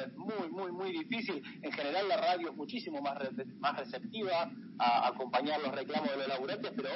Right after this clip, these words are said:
obviamente hay una cuestión corporativa de los medios hegemónicos que hace que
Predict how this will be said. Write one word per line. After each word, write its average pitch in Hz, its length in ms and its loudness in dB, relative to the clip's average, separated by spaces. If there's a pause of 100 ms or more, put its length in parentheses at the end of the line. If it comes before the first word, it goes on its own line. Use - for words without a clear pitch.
(120)
obviamente 175 400 -4
hay 131 80 -2
una 120 160 -4
cuestión 143 400 -6
corporativa 135 720 -2
de 127 100 -4
los 123 160 -4
medios 135 300 -4
hegemónicos 165 720 -4 (480)
que 143 100 6
hace 170 300 8
que 131 500 -2